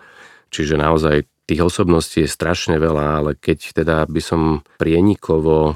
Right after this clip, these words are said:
sa snažil veľmi rýchlo spomenúť niekoľko tých, ktorí majú niečo dočinenia s témou, ktorú sme už dneska preberali, čiže dajme tomu teda tú primárku židovskú alebo evangelické lyceum,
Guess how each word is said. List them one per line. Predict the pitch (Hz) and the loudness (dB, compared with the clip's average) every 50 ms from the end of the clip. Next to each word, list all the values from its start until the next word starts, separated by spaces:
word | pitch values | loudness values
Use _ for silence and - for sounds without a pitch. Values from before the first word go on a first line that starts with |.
| - _ - | -6 _ -14
sa | - - - | -12 -12 -8
snažil | - 85 82 90 87 82 87 82 80 78 76 | -4 -2 -2 0 0 0 2 2 2 0 0
veľmi | 71 78 85 87 85 | 0 0 2 2 4
rýchlo | 80 80 82 - - 82 - | 2 2 0 -2 -4 -6 -4
spomenúť | - 90 82 85 82 80 76 78 80 | -2 -2 0 0 0 0 0 -2 -2
niekoľko | - - 87 78 - - 85 80 80 80 - _ _ | -2 -2 -2 -2 -2 -2 0 0 0 -2 -6 _ _
tých, | - 87 80 - - | -4 -4 -4 -6 -6
ktorí | - 90 82 80 85 82 80 76 - - 82 80 - | -4 -2 0 0 0 0 0 -2 -4 -8 -10 -10 -6
majú | 90 82 82 85 87 87 | -6 -4 -2 0 0 2
niečo | 87 85 - - 82 | 2 2 0 0 -2
dočinenia | 80 78 - - 92 82 80 85 82 76 - | -2 -2 -2 0 0 0 2 2 0 0 -2
s | - - - | -6 -8 -4
témou, | - 85 87 90 90 85 82 | -2 0 2 4 4 4 2
ktorú | 76 - 90 85 87 80 | 2 0 0 0 0 2
sme | 85 85 80 | 2 2 2
už | 80 78 | 2 2
dneska | 82 80 - - - - | 0 -2 -2 -4 -6 -4
preberali, | - 76 78 82 82 87 87 90 92 87 | -4 -2 -2 0 0 0 2 2 2 0
čiže | - - 76 71 78 76 | -2 -4 -4 -2 -2 0
dajme | 73 73 76 76 73 | 0 0 0 -2 -2
tomu | - - 80 78 78 76 73 71 - - _ _ _ _ | -2 -2 0 0 0 0 0 -2 -4 -10 _ _ _ _
teda | - - 73 73 71 | -6 -4 -2 -2 -4
tú | - - 71 | -6 -8 -10
primárku | - - 82 80 82 85 85 85 - - 90 87 85 80 | -6 -2 0 2 2 2 2 0 -2 0 0 0 0 0
židovskú | 82 82 85 82 85 80 - - - 80 80 82 | 0 0 0 0 0 0 -2 -4 -2 0 0 0
alebo | - 71 73 78 80 78 78 78 76 76 71 - | 0 0 0 -2 0 0 0 -2 -2 -2 -4 -4
evangelické | - 80 80 80 82 82 85 82 - - - 71 | -4 -4 -2 -2 0 0 0 -2 -2 -4 -4 -4
lyceum, | 73 73 - - 98 87 90 95 98 101 98 | -4 -4 -4 -2 -2 0 2 4 2 2 0